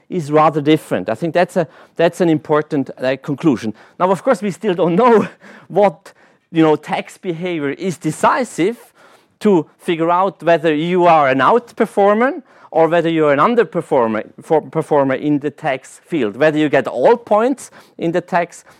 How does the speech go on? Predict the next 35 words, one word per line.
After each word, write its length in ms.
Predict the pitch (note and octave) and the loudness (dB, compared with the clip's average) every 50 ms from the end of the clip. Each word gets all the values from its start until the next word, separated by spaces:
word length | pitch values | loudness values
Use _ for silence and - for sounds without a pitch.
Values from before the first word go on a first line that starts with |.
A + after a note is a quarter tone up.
| _ - | _ -4
pillar 320 | - E3 D#3 D#3 E3 D#3 - - - _ _ - | 0 2 4 4 4 2 0 -4 -20 _ _ 0
or 160 | - C3 C3 | 2 2 2
we 120 | C#3 C#3+ | 2 2
get, 260 | C3+ C#3+ C#3 B2+ - _ - - - | 2 2 0 0 -4 _ -20 -8 -2
or 140 | - C3+ | -2 0
whether 200 | B2+ C3+ C3+ B2 | 2 2 2 2
you, 240 | B2+ B2+ C3 B2+ C3 - _ - | 2 2 0 0 -2 -8 _ -4
you 120 | B2 A#2 | -2 0
don't 220 | B2 C#3 D#3 C#3+ | 2 2 2 2
get 160 | - B2 G2 G#2+ | 2 2 2 4
all 260 | G#2+ G#2+ A2 G#2+ - _ _ _ _ - | 4 2 2 0 -4 _ _ _ _ -6
of, 340 | - G#2+ G#2+ G2+ - - _ _ _ - - | -2 0 0 -2 -2 -8 _ _ _ -12 -8
at 160 | - G2 - | -8 -8 -6
the 100 | - A2+ | -8 -8
points. 440 | - - B2 B2 - - - - - - _ - - _ _ | -6 -4 -4 -4 -4 -6 -10 -10 -10 -10 _ -12 -20 _ _
So 200 | - F3 D#3+ D3+ | 0 2 2 2
this 180 | F3 A#3 A3+ | 2 0 2
is 160 | C4+ B3+ - F#3+ | 0 0 2 2
why 420 | F3 E3+ F3 F#3+ G3 F3+ E3 - - _ - - | 2 4 4 4 4 2 2 0 -4 _ -20 -12
we 260 | - D#3 D#3 F3+ G3+ G#3 | -6 -4 0 2 4 4
also 320 | F#3+ G3+ G#3 G3 - G#3 | 4 4 2 0 -2 -4
wanted 360 | F#3 E3+ F3 F3 F3 F3+ D#3 | -2 -2 -2 -4 -4 -8 -8
to 100 | - E3 | -6 -4
know 180 | E3 E3+ F#3+ F#3+ | -4 -4 -4 -6
from 260 | - - D#3+ C#3 C3+ | -8 -8 -8 -6 -6
rating 380 | C#3 D3 D#3 D#3 - E3 D3+ C#3 | -6 -6 -8 -8 -10 -8 -6 -6
agencies, 680 | B2+ B2+ C3 - - D#3 - - B2+ A2 G2 - - _ - - _ - - | -6 -6 -8 -10 -14 -14 -12 -10 -10 -10 -10 -12 -18 _ -20 -20 _ -18 -8
what 260 | - G#3+ G#3 G#3+ G#3 | -4 -2 -2 -2 -4
do 80 | - G#3+ | -4 -6
you 140 | G3 F3+ D#3+ | -6 -6 -6
consider 840 | - - - D#3+ C3 A2+ - - - C#4+ A#3+ C#3 A#2+ C3 E3 G3+ G3+ _ _ _ - - _ _ - | -8 -8 -6 -6 -6 -6 -8 -8 -8 -8 -6 -4 -4 -4 -4 -6 -8 _ _ _ -20 -20 _ _ -4
a 300 | D3 D3 D3 D3 D#3 - _ _ | -2 -2 0 -2 -4 -6 _ _
sustainable 760 | - - - E3+ C#3+ - - - F3+ F#3 G#3 G#3+ G3+ F3+ F3+ D#3+ | -18 -12 -10 -10 -10 -6 0 2 4 4 4 4 2 0 0 -4
tax 420 | - - - E3 E3+ - - - | -4 -4 -4 -2 -2 -4 -6 -12
behavior, 680 | - E3 D3+ C3+ C#3 E3+ E3+ E3 D#3 D3 B2+ A#2 A#2 | -10 -8 -8 -6 -4 -4 -4 -2 -2 -4 -4 -6 -6